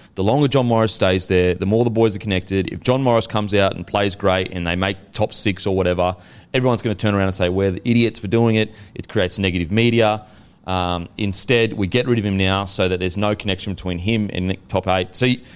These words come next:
even if you disagreed with the Sharkies' thinking,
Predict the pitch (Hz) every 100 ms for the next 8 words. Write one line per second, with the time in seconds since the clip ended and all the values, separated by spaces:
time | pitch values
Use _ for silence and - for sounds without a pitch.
0 | - 156 180 175 147 123 131 110 98 107
1 | 113 104 98 98 - 101 101 98 - 110
2 | 107 95 85